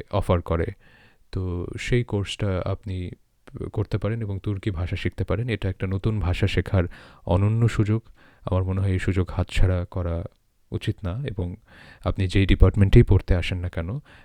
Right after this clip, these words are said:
একটা নতুন ভাষা শেখা, দশ মাস সেই দেশটাকে দেখা, এটা তো আমার মনে হয় খারাপ না। আমি বিশা-, বিশেষ করে বিষয়টাকে খুব এনজয় করেছিলাম। আহ, তো এটা একটা।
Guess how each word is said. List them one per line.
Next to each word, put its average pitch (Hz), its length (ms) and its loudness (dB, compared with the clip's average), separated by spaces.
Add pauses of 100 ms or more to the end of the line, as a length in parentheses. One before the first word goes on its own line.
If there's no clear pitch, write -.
একটা 107 180 -6
নতুন 98 300 -2
ভাষা 90 340 0
শেখা, 85 460 -8 (120)
দশ 90 320 -6
মাস 87 160 -4
সেই - 220 0
দেশটাকে 85 460 0
দেখা, - 480 -6 (560)
এটা - 260 -6
তো 113 80 -4
আমার 107 180 -2
মনে 95 180 -4
হয় 92 140 -4
খারাপ 85 260 -8 (140)
না। 92 60 -8
আমি 98 200 -4
বিশা-, 101 340 -2
বিশেষ 95 260 -2
করে 92 140 0
বিষয়টাকে 87 420 -4
খুব 92 160 -4
এনজয় 85 280 -4
করেছিলাম। - 520 -2 (640)
আহ, - 340 -10 (1200)
তো 98 220 -4 (520)
এটা 113 260 -2
একটা। 123 300 -4